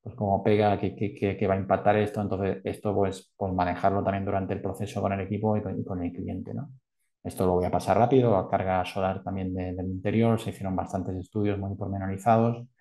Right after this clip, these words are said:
Y el sistema de climatización, pues, en,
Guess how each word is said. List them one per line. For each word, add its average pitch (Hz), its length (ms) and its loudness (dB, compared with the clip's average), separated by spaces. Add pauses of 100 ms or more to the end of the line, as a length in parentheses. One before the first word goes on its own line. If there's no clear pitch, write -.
(340)
Y 110 100 6
el 104 80 6
sistema 120 480 4
de 117 140 6
climatización, 120 680 4
pues, 123 200 0
en, 101 280 -6